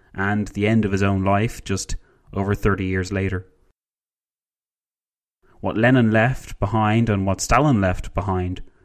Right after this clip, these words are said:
were two very different animals indeed. Stalin had overseen a period of intense and prolonged danger in the Soviet Union and emerged on the other side to lead one of the world's superpowers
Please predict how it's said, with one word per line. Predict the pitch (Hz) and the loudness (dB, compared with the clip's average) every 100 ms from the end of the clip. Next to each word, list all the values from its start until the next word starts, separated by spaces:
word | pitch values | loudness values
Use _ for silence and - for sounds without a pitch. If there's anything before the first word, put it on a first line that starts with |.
| - | -4
were | 113 | 0
two | 131 | 2
very | 117 117 123 | 4 4 2
different | 101 120 131 110 104 | 2 0 2 0 0
animals | 101 104 95 92 95 | 0 0 -2 -2 -2
indeed. | 101 98 104 104 98 - _ _ _ _ | -2 -2 -2 -4 -6 -10 _ _ _ _
Stalin | - 110 107 110 | -4 0 2 2
had | 110 | 4
overseen | 110 104 104 113 107 | 2 0 -2 0 0
a | |
period | 98 - 117 117 113 98 | -2 -4 0 2 2 0
of | 95 | -2
intense | 92 92 - 131 110 - | -2 0 2 2 0 -4
and | 92 90 _ _ | -8 -10 _ _
prolonged | - 107 110 139 143 113 92 | -4 0 2 2 2 0 0
danger | 104 95 92 92 95 - | -2 0 -2 -6 -10 -10
in | 107 | -8
the | 98 | -6
Soviet | - 98 92 | -2 -2 -2
Union | 87 95 92 92 - _ - | -2 -2 -2 -4 -6 _ -4
and | 107 | 0
emerged | 110 110 110 104 | 2 4 2 2
on | 107 | 0
the | 104 | 0
other | 104 101 | 0 0
side | - 104 104 110 | -2 0 0 0
to | 110 | -2
lead | 104 104 - - _ | -2 -2 -6 -12 _
one | - 117 | -2 -2
of | |
the | 117 | 2
world's | 113 117 - | 2 2 2
superpowers | - 143 139 - 90 90 90 | 0 0 0 -2 -6 -8 -10